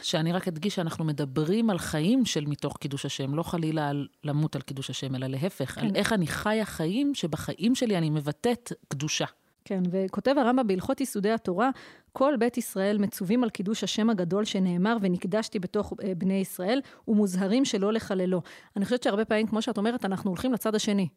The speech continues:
Speaker 2: נכון?
Speaker 1: כן.
Speaker 2: קידוש השם כמוות, ו-, והרמב"ם פה אומר לנו, "שנייה, שנייה, שימו לב, צריך לחיות בצורה קדושה, בצורה נכונה." אה, יש במקומות אחרים ברמב״ם שהוא כותב מה זה אומר,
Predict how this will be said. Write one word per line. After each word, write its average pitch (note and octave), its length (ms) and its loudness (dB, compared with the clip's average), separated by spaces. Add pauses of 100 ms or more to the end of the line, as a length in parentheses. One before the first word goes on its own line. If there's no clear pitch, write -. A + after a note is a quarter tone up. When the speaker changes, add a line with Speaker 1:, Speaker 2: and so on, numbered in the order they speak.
(180)
Speaker 2:
נכון? G3+ 260 4
Speaker 1:
כן. D#3 140 2 (140)
Speaker 2:
קידוש A#3+ 360 0
השם A3 280 2
כמוות, F#3+ 640 2 (420)
ו-, G3 320 2
והרמב"ם F#3+ 600 2
פה E4+ 80 2
אומר C#4 160 4
לנו, D4 180 2
"שנייה, B3 340 2
שנייה, A#3 280 2
שימו A#3+ 240 2
לב, G#3+ 120 4
צריך A3+ 380 0
לחיות A3 560 0 (100)
בצורה G3 360 -2
קדושה, G3 460 0
בצורה F#3 340 -2
נכונה." G3 560 2 (380)
אה, - 60 -2 (220)
יש G3 260 2
במקומות G3 400 2
אחרים G#3+ 280 0
ברמב״ם A3 340 4
שהוא G#3 180 0
כותב G#3+ 320 2 (180)
מה G3 280 0
זה F#3+ 120 2
אומר, G#3+ 400 4